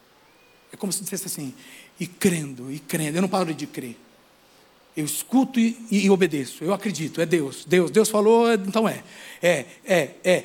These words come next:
Ah, eu não entendo, mas é. Ah, eu vou demorar para entender, mas é.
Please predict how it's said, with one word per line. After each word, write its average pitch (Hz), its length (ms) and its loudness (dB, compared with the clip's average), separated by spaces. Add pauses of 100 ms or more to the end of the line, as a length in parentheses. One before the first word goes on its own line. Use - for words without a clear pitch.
(120)
Ah, 202 180 8
eu 247 120 8
não 254 140 4
entendo, 220 340 2
mas 214 240 2
é. 175 240 4 (240)
Ah, 254 280 8
eu 262 240 8
vou 254 160 8
demorar 254 400 6
para 269 120 2
entender, 247 300 0
mas 240 220 6
é. 311 240 8